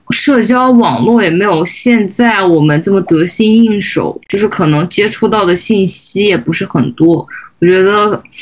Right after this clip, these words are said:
就是现在这个暑假就是要一边接受海量的一些信息，不管是好的还是坏的，然后一边又在寻找自己的路上，所以我觉得就是自我意识可能，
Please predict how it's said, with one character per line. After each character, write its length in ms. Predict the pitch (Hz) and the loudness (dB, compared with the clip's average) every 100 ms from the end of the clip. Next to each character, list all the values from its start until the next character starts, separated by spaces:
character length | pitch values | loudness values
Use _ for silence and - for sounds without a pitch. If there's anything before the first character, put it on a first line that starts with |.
| - - - | -12 -12 -8
就 140 | - | 0
是 60 | 233 | 2
现 220 | 233 247 | 2 2
在 120 | 247 | 2
这 100 | 233 | 2
个 80 | 233 | 0
暑 220 | 233 180 | 0 0
假 180 | 156 185 | 0 0
就 60 | 175 | -2
是 140 | 185 | -2
要 120 | 185 | 0
一 220 | 180 - | 0 0
边 640 | 233 - 220 214 214 214 226 - | -2 0 0 0 2 2 0 -2
接 260 | - 202 | 0 0
受 280 | 202 233 185 | 0 2 0
海 340 | - 196 151 | 0 -2 -2
量 360 | 139 175 180 175 | 0 0 0 0
的 260 | 156 151 147 | 0 2 2
一 80 | 156 | 0
些 320 | - 170 165 | 0 0 0
信 340 | 175 - 180 | 0 0 0
息， 400 | 165 - - 156 | 0 -2 -2 -4
不 200 | 151 - | -2 -2
管 180 | 196 156 | -2 -2
是 100 | 165 | -4
好 240 | 175 160 | -2 -2
的 120 | 127 143 | -2 -4
还 160 | 147 | -2
是 80 | 156 | -4
坏 280 | 156 190 143 | -2 -2 -4
的， 140 | 120 - - - - | -6 -12 -12 -10 -4
然 140 | 170 | -2
后 320 | 175 185 180 | 0 2 2
一 160 | 165 202 | 2 0
边 400 | 175 185 170 175 | 0 0 2 2
又 180 | 175 170 | 2 2
在 400 | - 175 156 147 | 0 -2 0 -2
寻 440 | - - 160 165 | -2 -2 0 0
找 320 | 196 147 98 | 0 -2 -4
自 240 | - - 185 | -6 -4 -2
己 200 | 170 - | -2 -2
的 180 | - - | -2 -2
路 160 | - 156 | 0 0
上， 360 | 151 175 120 - | 0 -2 -6 -10
所 200 | - 170 | -2 2
以 60 | 170 | 4
我 160 | 165 | 2
觉 160 | 156 151 | 2 0
得 180 | 151 143 | 0 -2
就 80 | 147 | -2
是 260 | 196 190 - - | -2 -2 -2 -8
自 180 | - 240 | 0 2
我 240 | 175 147 | 4 2
意 220 | - 208 | 2 2
识 400 | 233 - 165 135 120 | 0 0 0 -2 -2
可 160 | - 170 | -6 0
能， 220 | 139 139 | 0 0